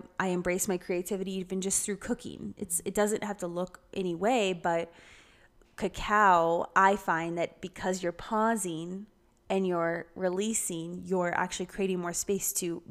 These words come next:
be creative and live in that, you know, alive space. So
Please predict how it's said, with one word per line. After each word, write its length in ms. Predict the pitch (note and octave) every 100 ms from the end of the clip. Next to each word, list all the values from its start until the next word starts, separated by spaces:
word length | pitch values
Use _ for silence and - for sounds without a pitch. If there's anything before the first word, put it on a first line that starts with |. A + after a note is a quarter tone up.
| E3
be 240 | F#3+ F#3+
creative 560 | - F3+ E3+ E3 D#2 - -
and 220 | G3 F3+
live 300 | E3+ F#3 F#3
in 160 | F#3 F3
that, 260 | - - - _ - _ -
you 80 |
know, 140 | F3+ F3+
alive 580 | F#3 F3 D#3+ F3 F3+ F3+ G3 - -
space. 580 | - - E3+ - - -
So 300 | - G#3